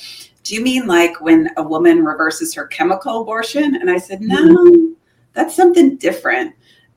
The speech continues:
Speaker 1: A stopped abortion is, like, in your circumstance, you're starting the abortion procedure, and for one reason or another, typically the woman is the one who decides to stop it because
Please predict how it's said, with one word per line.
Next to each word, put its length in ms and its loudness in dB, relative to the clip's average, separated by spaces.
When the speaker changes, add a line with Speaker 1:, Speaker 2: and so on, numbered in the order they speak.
Speaker 1:
A 100 0
stopped 520 0
abortion 520 2
is, 460 0
like, 300 -2
in 100 0
your 160 2
circumstance, 800 -2
you're 380 2
starting 500 -2
the 120 -2
abortion 500 -6
procedure, 680 -4
and 260 0
for 220 -6
one 380 0
reason 380 0
or 160 6
another, 600 -2
typically 500 -2
the 140 0
woman 360 6
is 140 0
the 120 -4
one 200 4
who 120 6
decides 520 -4
to 120 -12
stop 440 -8
it 220 -12
because 880 -2